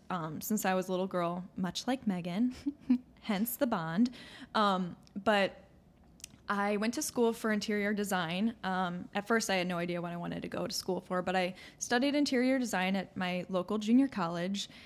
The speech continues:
and really enjoyed it. Got a job right out of school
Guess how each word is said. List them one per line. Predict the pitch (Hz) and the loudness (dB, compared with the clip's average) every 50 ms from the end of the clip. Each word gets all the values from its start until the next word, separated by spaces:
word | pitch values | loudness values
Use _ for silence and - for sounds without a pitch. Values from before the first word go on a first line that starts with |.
| - - - - - - | -20 -20 -20 -16 -6 -2
and | 208 208 208 196 196 196 185 196 | 0 2 2 4 2 2 2 2
really | 226 285 370 415 | 4 4 4 6
enjoyed | 392 285 196 196 180 170 180 185 | 6 6 6 6 4 2 2 4
it. | 208 254 294 - - - - | 4 2 2 0 -4 -4 -2
Got | - 226 220 | 0 2 4
a | 226 214 | 4 4
job | 196 - 180 190 190 214 | 4 4 4 4 4 4
right | 208 202 208 | 2 4 2
out | 208 214 | 2 2
of | 247 240 | 0 -2
school | - - - - 208 208 196 196 190 196 208 208 | -4 -4 0 2 4 4 6 6 4 4 2 -2